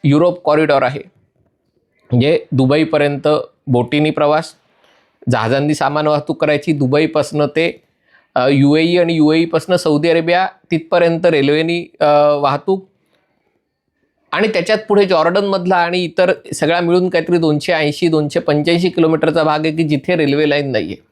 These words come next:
ती जर रेल्वे लाईन बांधली, तर थेट इस्रायलच्या हैफा बंदरापर्यंत माल वाहतूक शक्य. हैफा बंदर अदानींच्याकडे आहे आणि हैफा बंदरातनं भारत युरोप, अमेरिकेकडे व्यापार करू शकतो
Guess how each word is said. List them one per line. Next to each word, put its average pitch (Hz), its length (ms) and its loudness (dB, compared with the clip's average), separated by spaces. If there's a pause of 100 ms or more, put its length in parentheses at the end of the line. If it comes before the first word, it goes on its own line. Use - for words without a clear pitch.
(560)
ती 190 160 2
जर 202 140 4
रेल्वे 170 320 2
लाईन 160 220 0
बांधली, 131 380 -2 (1120)
तर 185 200 4 (260)
थेट 185 380 -4 (440)
इस्रायलच्या 170 540 0
हैफा 147 420 -2
बंदरापर्यंत 147 760 -2
माल 147 280 0
वाहतूक 135 340 -2
शक्य. 156 280 -4
हैफा 143 320 -2
बंदर 143 360 0
अदानींच्याकडे 143 840 -2
आहे 147 240 -2 (360)
आणि 139 120 -2
हैफा 143 320 0
बंदरातनं 156 580 0 (540)
भारत 135 320 0 (600)
युरोप, 156 320 2
अमेरिकेकडे 143 640 0
व्यापार 135 360 0
करू 165 260 0
शकतो - 560 -6